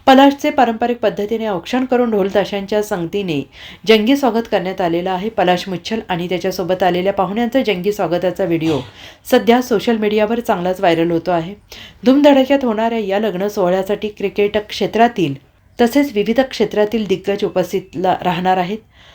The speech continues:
तसेच मोजक्या लोकांच्या उपस्थितीत हा स-, लग्न सोहळा होणार असल्याने मानधना कुटुंबियांकडून सांगण्यात येत आहे. पलाश मुच्छल आणि त्याच्यासोबत असलेल्या पाहुण्यांचा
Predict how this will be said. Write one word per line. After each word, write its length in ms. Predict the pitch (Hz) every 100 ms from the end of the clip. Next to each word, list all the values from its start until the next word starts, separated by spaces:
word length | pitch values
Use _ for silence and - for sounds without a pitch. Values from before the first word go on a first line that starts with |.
| - _ 254
तसेच 260 | 254 294
मोजक्या 420 | 262 214 208 - 269
लोकांच्या 460 | 214 226 226 240
उपस्थितीत 500 | 202 202 196 214 233 214
हा 220 | 208 208
स-, 120 | 208 -
लग्न 300 | 208 202 233
सोहळा 300 | 262 254 226
होणार 320 | 233 220 202 202
असल्याने 640 | 180 190 196 190 143 - _ _ -
मानधना 380 | 202 202 226 285
कुटुंबियांकडून 800 | 254 208 208 196 190 202 196 202
सांगण्यात 360 | 202 160 160
येत 160 | 147 139
आहे. 200 | 139 190 _ _ - - _
पलाश 320 | 247 240 277 294
मुच्छल 440 | 233 220 220 151 -
आणि 180 | 208 208
त्याच्यासोबत 580 | 220 208 220 214 196 202
असलेल्या 420 | 180 185 190 208
पाहुण्यांचा 540 | 202 175 214 233 226